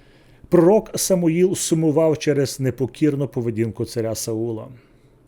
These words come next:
Пророк Самуїл, мабуть, відчував свою особисту невдачу як духовний наставник царя Саула. Після відкинення царя Саула Бог обрав Давида на царський трон.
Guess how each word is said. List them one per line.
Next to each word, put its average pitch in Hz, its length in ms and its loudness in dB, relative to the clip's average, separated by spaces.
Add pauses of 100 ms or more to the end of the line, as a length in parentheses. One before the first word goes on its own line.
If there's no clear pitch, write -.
(520)
Пророк 156 320 4
Самуїл, 156 480 2
мабуть, 139 380 0
відчував 135 580 -2
свою 135 440 -2
особисту 139 1080 -2
невдачу 131 680 -2
як 107 220 -4
духовний 123 520 -2
наставник 117 640 -6
царя 107 300 -8
Саула. 110 520 -12 (1500)
Після 156 440 4
відкинення 147 760 0
царя 127 300 -2
Саула 131 480 -2
Бог 117 480 -4
обрав 123 520 -4
Давида 113 580 2
на 101 120 -8
царський 110 460 -8
трон. 131 340 -8